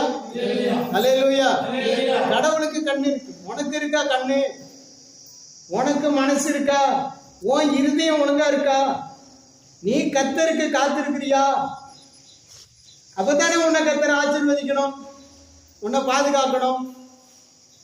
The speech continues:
ஆமென். பஞ்சத்துல உன்னை உயிரோட காக்க முடியும். அவர் உன் மேல நோக்கமா இருக்காருப்பா. உனக்கு பஞ்சம் வந்தா, சாரி, உலகத்துல பஞ்சம் வந்தா அது ஒண்ணா சேராது,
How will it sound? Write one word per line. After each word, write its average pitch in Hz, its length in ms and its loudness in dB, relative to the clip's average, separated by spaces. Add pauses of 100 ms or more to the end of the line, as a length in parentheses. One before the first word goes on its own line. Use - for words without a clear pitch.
(240)
ஆமென். 202 520 -4 (960)
பஞ்சத்துல 170 400 -10
உன்னை 156 360 -8
உயிரோட 175 680 -2
காக்க 143 260 -16
முடியும். - 160 -20 (1040)
அவர் 170 140 -4
உன் 180 240 -2
மேல 214 200 0
நோக்கமா 226 540 0
இருக்காருப்பா. 214 640 0 (520)
உனக்கு 190 280 -4
பஞ்சம் 240 480 0
வந்தா, 254 640 0 (440)
சாரி, 214 240 0
உலகத்துல 240 640 2
பஞ்சம் 247 320 0
வந்தா 269 640 2 (240)
அது 240 180 -2
ஒண்ணா 277 240 2
சேராது, 294 600 2